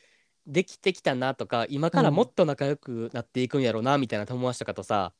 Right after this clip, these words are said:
Speaker 2: うんうん。
Speaker 1: 例えば飲みに行ったりしてさ、
Speaker 2: うん。
Speaker 1: ほんでなんか別れ際になんか、「え、
Speaker 2: うん。
Speaker 1: もうほんまにまた近々のもうな」みたいな会話って生まれるやん。
Speaker 2: うん。うん、あるあるある。
Speaker 1: それでさ、
Speaker 2: うん。
Speaker 1: その会話生まれたとし-、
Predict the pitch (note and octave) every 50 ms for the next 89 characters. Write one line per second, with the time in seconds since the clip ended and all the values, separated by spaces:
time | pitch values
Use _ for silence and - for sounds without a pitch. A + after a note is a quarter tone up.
0 | _ _ - F3+ E3 C#3+ - - D#3 D3+ C3 A2+ - B2+ - E3 C#3 B2+ A#2 A2+
1 | A#2 A#2 A#2+ C3 C#3+ C3 - G#2+ G#2+ - - A2+ - - G#2 G2 F2+ - _ _
2 | _ _ _ E3+ E3 C#3+ B2 E3+ E3+ D3 C3+ B2+ - A#2 C3 C3+ - D3 D3 C#3+
3 | C3+ C#3 C#3 C#3 C3+ C3+ A#2+ A#2 A2+ - - _ - F#3+ - - - C#3+ C3 D3
4 | D#3 C#3 - F#3 F#3+ F#3+ G3 G#3 G#3 B3+ F4 - B3 - - - A3 G3+ D#3 -
5 | D3+ C3 B2 B2 B2 A#2 A#2+ B2 C#3 C#3+ B2 - A2 A2 - - B2 A#2+ B2+ A3+
6 | G#3+ D#3+ A#2+ A#2 B2+ C3+ C3 C3+ C3 A#2 G#2+ G#2+ G2 F#2 _ _ _ B2 C3 B2+
7 | B2+ B2+ A#2+ A#2+ - - - A2 G#2+ A2 G#2 - C4+ C4 B3 C4 A#3+ - B3 G#3+
8 | D#3 A#2 - _ - D3+ C#3+ B2+ A#2+ - _ _ _ _ _ _ _ - - C4+
9 | C#4+ C4+ - G3 E3 D#3 D3 C3+ D#3+ F#3 G3+ F#3 E3 - - _ _ - C#3 -
10 | C3 B2+ - -